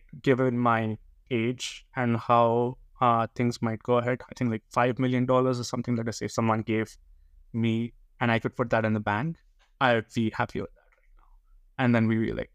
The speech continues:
"Okay, I, I can go and do the stuff that I really care about right now." So that's the number.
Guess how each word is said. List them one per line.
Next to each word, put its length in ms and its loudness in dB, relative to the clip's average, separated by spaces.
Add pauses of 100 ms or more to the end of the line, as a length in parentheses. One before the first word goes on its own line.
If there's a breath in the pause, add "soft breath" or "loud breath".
(100)
"Okay, 240 0
I, 60 2
I 180 -6
can 200 0
go 120 0
and 140 0
do 100 -4
the 80 -12
stuff 280 -10
that 120 -2
I 40 0
really 260 -4
care 220 -6
about 320 -14
right 220 -20
now." 140 -18 (320)
So 180 -2
that's 320 2
the 120 -12
number. 300 -2